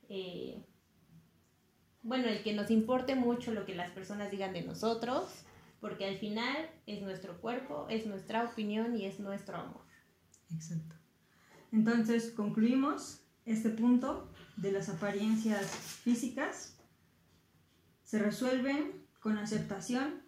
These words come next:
Speaker 2: y respeto o simplemente me vale madres lo que digas de mí y yo me amo.
Speaker 1: Yo me amo, a mí me gusta,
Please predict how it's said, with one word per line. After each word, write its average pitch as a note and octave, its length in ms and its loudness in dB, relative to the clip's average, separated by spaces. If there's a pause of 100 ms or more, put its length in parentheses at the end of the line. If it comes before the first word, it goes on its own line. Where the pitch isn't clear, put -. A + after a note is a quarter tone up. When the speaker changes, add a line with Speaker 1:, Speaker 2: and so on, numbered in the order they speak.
(140)
Speaker 2:
y A3 100 -4
respeto B3 800 -2
o G#3+ 80 -6
simplemente A3+ 1040 2 (300)
me G3 240 -4
vale B3+ 260 2
madres B3+ 520 2
lo G3+ 120 0
que F#3+ 120 -4
digas G3+ 320 4
de F3+ 100 -2
mí A#3 460 2 (920)
y G#3 140 2
yo A3 160 10
me A3 160 10
amo. - 180 0 (720)
Speaker 1:
Yo A3 220 -4
me G#3+ 160 -4
amo, C#4 220 -2
a C#4 60 -4
mí B3+ 120 -2
me G3 160 -4
gusta, D4+ 640 -6